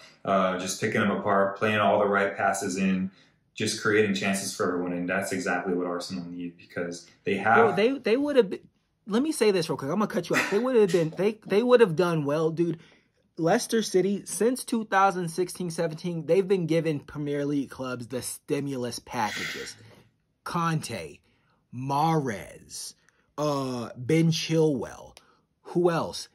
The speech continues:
Speaker 2: Danny, just kidding, not Danny Drinkwater. But, like, you guys could have done well to go pick up Kelechi Iheanacho
Speaker 1: Yeah.
Speaker 2: and James Maddison. That's your Arsenal stimulus boost right there. You got a midfielder and a striker that can put away his chances right there. That,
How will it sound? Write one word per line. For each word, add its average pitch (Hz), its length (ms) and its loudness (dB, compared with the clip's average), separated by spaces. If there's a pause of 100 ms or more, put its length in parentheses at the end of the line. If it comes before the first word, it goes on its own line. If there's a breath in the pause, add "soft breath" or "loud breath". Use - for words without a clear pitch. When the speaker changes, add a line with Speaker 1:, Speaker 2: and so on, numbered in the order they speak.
Speaker 2:
Danny, 170 340 0
just 139 300 -6
kidding, 113 140 -6
not 104 160 -6
Danny 104 220 -8
Drinkwater. 107 460 -8
But, 143 260 -6
like, 170 260 0
you 202 100 2
guys 277 220 0
could 214 100 2
have 175 100 4
done 151 220 2
well 147 160 2
to 135 80 -2
go 147 140 2
pick 165 260 -4
up 160 160 -2
Kelechi 151 580 -4
Iheanacho 156 800 -2 (120)
Speaker 1:
Yeah. 95 240 -4 (260)
Speaker 2:
and 135 200 -2
James 151 380 0
Maddison. 160 640 -2
That's 190 320 0
your 214 100 4
Arsenal 165 500 0
stimulus 143 600 -4
boost 120 400 -4
right 127 260 -2
there. 120 240 -4 (260 loud breath)
You 147 120 2
got 156 100 4
a 135 60 -2
midfielder 185 760 2 (320 soft breath)
and 160 180 0
a 147 80 0
striker 160 460 2
that 147 180 0
can 123 120 -8
put 151 280 -2
away 135 240 -2
his 123 160 -4
chances - 580 -10
right 165 280 -2
there. 165 280 -2
That, 175 240 -4